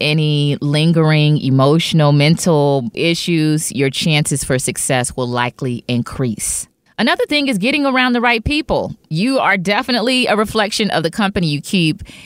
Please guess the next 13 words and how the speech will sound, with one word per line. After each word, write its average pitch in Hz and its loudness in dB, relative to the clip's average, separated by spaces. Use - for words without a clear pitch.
and 165 2
something 214 -2
that 175 2
I 160 2
realized 147 0
in 156 -2
my 139 0
forties 156 -2
is 139 2
that 127 2
it 170 2
is 147 2
okay 165 0